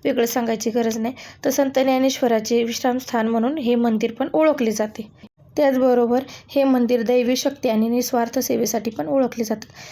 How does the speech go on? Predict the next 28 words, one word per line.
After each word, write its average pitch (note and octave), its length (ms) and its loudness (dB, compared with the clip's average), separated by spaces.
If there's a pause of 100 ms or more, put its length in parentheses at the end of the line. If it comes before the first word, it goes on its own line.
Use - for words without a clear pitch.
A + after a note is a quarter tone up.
(220)
हे C#4+ 60 4
मंदिर C4 360 2
गजानन A#3+ 460 0
महाराजाच्या A3+ 600 -2
संस्थानातर्फे A3 720 -4 (380)
चालवले C4 380 4
जाते. G#3 240 -2 (100)
तर A#3 100 -4
आम्ही A#3+ 280 0
त्याचबरोबर A#3 480 2
दर्शन A3+ 400 0
घेऊन A3+ 200 -2
काही A3+ 260 -4
थोडेफार A3+ 440 -4
फोटो B3+ 220 -2
काढले A3+ 380 0 (480)
आणि A3 220 0
मग A#3 180 -2 (280)
घरी C#4 240 4
आलो. A3 220 2 (140)
तर B3 100 -2
घरी B3 240 4
आलो A3+ 420 0 (760)
तर A#3 320 2
यायला A#3 540 2 (300)
वेळ B3+ 280 4
झाला C4+ 260 2
होता. G#3+ 280 0